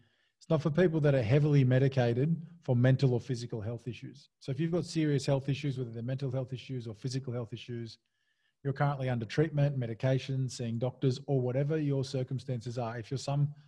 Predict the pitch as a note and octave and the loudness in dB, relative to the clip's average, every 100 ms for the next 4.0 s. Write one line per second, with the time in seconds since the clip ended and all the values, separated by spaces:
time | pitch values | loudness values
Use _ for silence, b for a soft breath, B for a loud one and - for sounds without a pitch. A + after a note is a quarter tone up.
0 | _ - D#3+ D3+ D3 C#3 C3 B2 C3+ A#2+ | _ -2 0 4 4 4 0 0 0 0
1 | C#3 C#3+ - C#3 C3 B2+ B2 B2 B2+ - | 0 -4 -4 -4 -2 -2 -2 -2 -4 -2
2 | C#3 C3 D#3+ D#3 C#3+ C3 B2 B2 - C3 | -4 -2 -4 -4 -2 -2 -2 -6 -4 -4
3 | - C3 B2+ B2 B2 A#2+ - A#2+ A#2 | -4 -6 -6 -4 -6 -6 -10 -8 -8